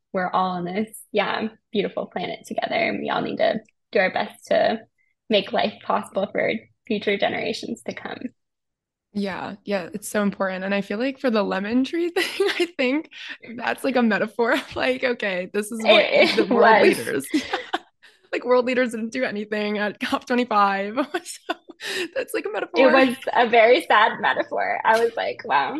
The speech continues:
Speaker 1: this is really real right now." Yeah.
Speaker 2: But then you created an event that changed that. So <laughs> that's really great that, that your organization is able to do that, um, and bring that to people and make it accessible to people,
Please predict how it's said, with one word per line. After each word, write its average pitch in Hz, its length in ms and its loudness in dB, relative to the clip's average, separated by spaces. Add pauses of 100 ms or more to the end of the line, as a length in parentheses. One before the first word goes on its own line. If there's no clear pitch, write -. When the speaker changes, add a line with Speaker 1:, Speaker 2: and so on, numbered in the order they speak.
Speaker 1:
this 254 140 -6
is 254 180 -6
really 247 240 8
real 254 280 6
right 214 220 6
now." 139 260 0 (640)
Yeah. - 100 -6
Speaker 2:
But - 100 -8
then 233 160 0
you 262 120 4
created 247 300 2
an 240 100 4
event 185 440 2
that 180 360 -2 (160)
changed 294 320 2
that. - 400 -6
So 233 380 2
<laughs> - 40 -4
that's 247 420 -4
really 254 360 0
great 214 360 0 (300)
that, 214 200 -6
that 202 300 -2
your 208 180 -6
organization 196 600 -4
is 170 100 -14
able 165 220 -6
to - 100 -12
do 185 200 -4
that, - 340 -10
um, - 300 -8 (120)
and 175 200 -2
bring 196 240 2
that - 160 -4
to 208 80 -8
people - 360 -4
and 202 80 2
make 185 160 0
it 180 100 -2
accessible - 500 -6
to 214 80 -12
people, - 500 -10